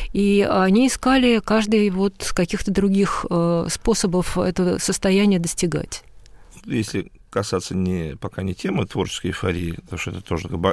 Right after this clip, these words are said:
Speaker 2: э, <laughs> очень обширная, мне кажется, тема, а, а вот если говорить действительно, э, если говорить, только ли алкоголизм, конечно, нет. Понятие «трезвость», оно и, собственно,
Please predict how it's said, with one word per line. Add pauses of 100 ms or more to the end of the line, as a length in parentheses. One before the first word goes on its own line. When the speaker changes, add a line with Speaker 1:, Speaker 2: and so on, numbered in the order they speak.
Speaker 2:
э,
<laughs>
очень
обширная,
мне
кажется,
тема, (520)
а,
а
вот
если
говорить
действительно,
э, (320)
если
говорить, (140)
только
ли
алкоголизм,
конечно,
нет. (420)
Понятие
«трезвость»,
оно
и,
собственно,